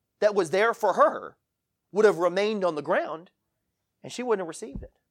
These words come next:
And the genius of the system of Boaz, which oftentimes is the same as the genius of the system that God has for us, is that the handfuls of purpose were blessings, uh, and these handfuls of purpose were only blessings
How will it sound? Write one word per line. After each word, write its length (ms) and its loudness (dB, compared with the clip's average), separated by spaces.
And 140 0
the 60 2
genius 540 -2
of 180 2
the 80 -4
system 380 -4
of 100 -2
Boaz, 380 6
which 180 -2
oftentimes 560 2
is 80 -10
the 100 -4
same 240 -4
as 100 -6
the 80 -4
genius 500 -8
of 140 6
the 80 -2
system 400 -2
that 140 -4
God 260 6
has 280 0
for 240 0
us, 340 -2
is 140 6
that 140 4
the 80 4
handfuls 500 -2
of 100 -4
purpose 540 2
were 180 4
blessings, 920 0
uh, 260 6
and 220 4
these 160 -6
handfuls 480 -4
of 100 -2
purpose 400 2
were 180 4
only 360 8
blessings 840 -4